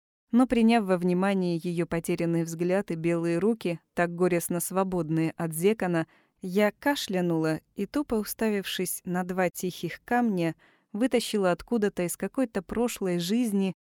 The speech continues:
подходящие строки. «Говорите тихо и кратко,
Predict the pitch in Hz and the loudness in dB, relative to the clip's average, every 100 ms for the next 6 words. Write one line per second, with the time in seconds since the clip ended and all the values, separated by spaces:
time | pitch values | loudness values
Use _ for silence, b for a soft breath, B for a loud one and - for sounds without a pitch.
0 | _ - 202 220 180 160 151 - 190 - | _ -10 -4 -2 -2 -4 -6 -6 -6 -6
1 | - 156 - 175 - _ _ _ _ _ | -6 -6 -8 -14 -16 _ _ _ _ _
2 | _ _ _ 190 190 185 220 262 247 226 | _ _ _ -2 2 4 4 2 -2 -4
3 | 185 185 - 196 - 180 180 - 170 | -4 -4 -2 -4 -4 -8 -8 -10 -14